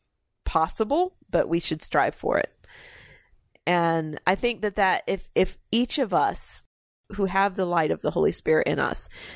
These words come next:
strive on a daily, minute to by minute, hour by hour basis to put those truths in the forefront of our, our hearts so that we react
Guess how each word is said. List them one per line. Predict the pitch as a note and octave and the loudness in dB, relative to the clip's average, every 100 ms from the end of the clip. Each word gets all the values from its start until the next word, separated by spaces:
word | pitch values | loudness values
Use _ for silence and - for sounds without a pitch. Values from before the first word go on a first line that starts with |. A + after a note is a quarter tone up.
| - - | -16 -8
strive | - - F#3 E3+ D#3+ - - | -6 -2 2 2 0 -2 -2
on | D#3+ | 0
a | D3+ | 0
daily, | - F#3 G#3+ A3 A3 A3+ _ _ | 0 2 2 0 -2 -6 _ _
minute | E3+ F3+ G#3 A3 - | -8 -2 0 0 -2
to | G3 | 0
by | G3 F3+ | 2 2
minute, | F3 E3 E3 _ E3+ | 2 0 0 _ 0
hour | E3 E3+ | 0 2
by | E3+ D#3+ | 0 -2
hour | D#3+ D#3 D#3+ | 0 0 0
basis | - D#3+ E3 D#3+ - - - - - _ | 0 -2 0 -2 -2 -4 -10 -18 -20 _
to | - - | -4 0
put | - A3 - - | 0 0 -2 -2
those | G3+ A3 - | 0 0 -6
truths | - A#3 G3+ D#3 - - - - - _ - | -4 0 0 -2 -8 -14 -14 -20 -20 _ -2
in | F3+ F3 E3 D#3+ E3 - | 0 0 -2 -4 -8 -4
the | E3+ | -2
forefront | - G#3+ - G3 | 0 -2 0 -2
of | F3 E3 | -2 0
our, | D#3+ D#3 F3+ _ - | 2 0 -2 _ -2
our | E3+ | -2
hearts | D#3+ F3 E3 - - - - _ - | 0 0 0 -2 -6 -10 -10 _ -12
so | - F#3 | -4 0
that | E3+ C3+ - _ _ _ _ - | 2 0 -4 _ _ _ _ -8
we | F#3 G#3 | 0 0
react | F#3+ F#3+ F#3+ F3+ F3 - | 2 2 2 0 -4 -14